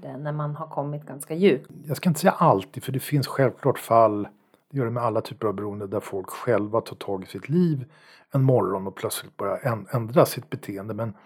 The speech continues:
Speaker 2: då är man oftast vuxen, och jag skulle säga att det är dumt att chansa, om man ska vara helt ärlig, för att det, det, det är ett väldigt slitsamt jobb att f-, förändra såna här beteenden.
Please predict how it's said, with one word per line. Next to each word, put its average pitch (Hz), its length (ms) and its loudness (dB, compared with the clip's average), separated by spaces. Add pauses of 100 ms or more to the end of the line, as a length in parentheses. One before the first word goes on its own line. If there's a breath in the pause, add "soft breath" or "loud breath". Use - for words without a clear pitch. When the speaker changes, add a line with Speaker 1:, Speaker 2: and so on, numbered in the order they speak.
(340 soft breath)
Speaker 2:
då - 100 -12
är - 20 -8
man 123 140 0
oftast 104 380 -4
vuxen, 104 580 -2
och 107 80 -2
jag 107 80 0
skulle - 180 -8
säga 113 240 4
att 110 160 -2 (280)
det 131 60 -6
är 120 40 -4
dumt 123 340 -2
att 131 80 -6
chansa, 135 800 2
om 117 100 -6
man 113 120 -2
ska - 140 -4
vara 107 80 0
helt 98 160 -2
ärlig, 101 340 2
för - 140 -2
att - 180 -10
det, 113 200 -6
det, 110 240 -14
det 104 120 -12
är 117 40 0
ett 113 60 -2
väldigt 113 220 -2
slitsamt 160 720 2
jobb 101 240 -4
att 98 80 -4
f-, - 180 -20
förändra 160 580 4
såna 139 220 -4
här 98 80 -8
beteenden. 101 800 -14